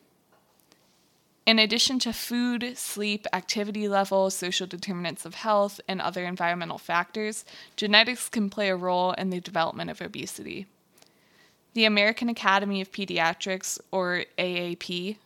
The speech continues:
reports that obesity increases the risk of other chronic diseases, including hypertension, type two childhood diabetes,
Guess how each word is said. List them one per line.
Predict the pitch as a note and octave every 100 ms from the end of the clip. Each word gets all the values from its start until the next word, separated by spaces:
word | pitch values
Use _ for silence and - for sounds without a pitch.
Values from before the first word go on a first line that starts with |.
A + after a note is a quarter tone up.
| _
reports | F#3+ - F#3+ F#3+ -
that | F#3 F3+ -
obesity | G3+ F#3+ G3 G3 A3+ A3
increases | G#3 G3+ F#3+ G3 F#3
the | F3+
risk | E3+ F3+ F#3
of | F3+
other | F#3 F#3+
chronic | F#3+ F#3+ F3 F3 -
diseases, | F3+ E3+ F3 F3 F#3+ - - - - - -
including | G3+ G#3 F#3+ F#3
hypertension, | F#3+ F3+ - - A3 G#3 G#3+ G3 F#3+ G3
type | - F3 -
two | - F3+
childhood | - E3 D#3 F#3 F#3
diabetes, | F3+ E3+ F3+ F#3 F#3 F3+